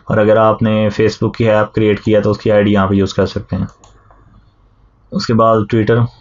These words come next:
यहाँ पे इसकी आप setting कर सकते हैं, summary हो या साथ image भी हो। उसके अलावा Pinterest, ये Pinterest पे website verify करवाने के लिए।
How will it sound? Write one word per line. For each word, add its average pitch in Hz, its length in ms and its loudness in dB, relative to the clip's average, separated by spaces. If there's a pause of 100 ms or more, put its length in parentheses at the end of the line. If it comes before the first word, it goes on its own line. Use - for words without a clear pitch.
(1300)
यहाँ 104 200 2
पे 107 120 0
इसकी 107 220 -2
आप 101 120 0
setting 107 320 -2
कर 101 100 2
सकते 98 320 -4
हैं, 101 80 0
summary 107 360 0
हो 104 180 2
या 101 160 2
साथ 98 320 -2
image 101 260 0
भी 101 80 -2
हो। 98 220 -2 (1000)
उसके - 200 -4
अलावा 117 240 2
Pinterest, 123 480 0
ये 113 200 0
Pinterest 120 400 0
पे 110 340 2
website 107 360 0
verify 104 460 2
करवाने 101 380 0
के 101 100 0
लिए। 98 200 0